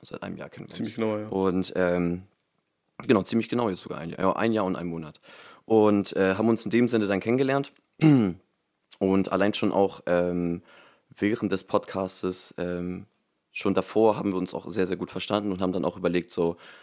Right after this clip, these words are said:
Speaker 1: ähm, beim Schulprojekt gab's dann nämlich dann ein Thema, wo wir dann gesagt haben, so, ja, man kann die unterschiedlichsten Sachen nehmen, sei es dann, ähm, sei es zum Beispiel irgendwie ein Video machen und eine Präsentation oder zum Beispiel auch ein Podcast. Und, äh, das hast du, glaub ich, mit einer Schulkollegin gemacht. Ich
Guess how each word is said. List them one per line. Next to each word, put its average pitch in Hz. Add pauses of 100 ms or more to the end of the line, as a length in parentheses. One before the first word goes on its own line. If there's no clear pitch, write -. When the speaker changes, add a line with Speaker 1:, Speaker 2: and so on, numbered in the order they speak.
(160)
Speaker 1:
ähm, 87
beim 92
Schulprojekt 117
gab's 110
dann 104
nämlich 101
dann 98
ein 104
Thema, 104
wo 98
wir 101
dann 92
gesagt 92
haben, 90
so, 90
ja, 95
man 104
kann 95 (400)
die 101
unterschiedlichsten 104
Sachen 110
nehmen, 98
sei 92
es 92
dann, 85
ähm, 82 (800)
sei 98
es 95
zum 95
Beispiel 95
irgendwie 92
ein 92
Video 104
machen 95
und 92
eine 98
Präsentation 101
oder 110
zum -
Beispiel 98
auch 95
ein 98
Podcast. - (560)
Und, 98
äh, 95
das -
hast -
du, 139
glaub 143
ich, 135
mit 127
einer 110
Schulkollegin 120
gemacht. 98
Ich -